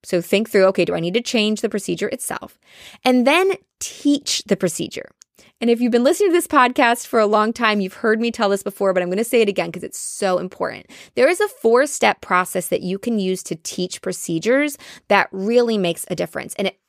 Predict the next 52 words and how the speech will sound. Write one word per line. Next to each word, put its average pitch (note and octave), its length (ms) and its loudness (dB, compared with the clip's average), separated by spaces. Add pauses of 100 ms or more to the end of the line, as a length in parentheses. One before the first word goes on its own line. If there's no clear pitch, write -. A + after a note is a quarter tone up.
(160)
not G#3 320 2
only A3+ 300 2
helps G3 320 0
the F#3+ 80 0
procedure F3+ 400 -4
be B3 140 -4
followed, C#4+ 320 4
but G#3 100 2
it F3+ 140 2
also F#3 280 0
is F#3 200 -2
that E3+ 200 0
intangible A3 680 2
that F3 80 0
we F3+ 100 2
were F3+ 80 2
talking A#3+ 440 0
about, E3 340 -6 (240)
saying F3+ 460 0
that, E3+ 320 0 (320)
you F#3 100 0
know, E3 160 2
we F3+ 240 0
mean E3 240 0
what - 100 -4
we F#3 80 -8
say. - 380 -4 (380)
So B3+ 500 4
number D4 320 2
one, F3+ 560 0
when G#3 240 2
you C#4 140 2
teach B3 260 -2
a B3 60 0
procedure, E3+ 600 -2
you G3 140 -4
need F3 220 -2
to F#3 100 -8
explain E3+ 680 -2
the E3 80 -6
procedure. - 480 -8 (160)
You F#3 240 0
already G#3 260 4
know E3 120 0
this E3 180 -2
one. E3 200 -2
It's E3 140 -10
important F#3 380 -6
to G3 100 -6
explain E3+ 440 -6
the E3 60 -6
procedure. E3+ 460 -8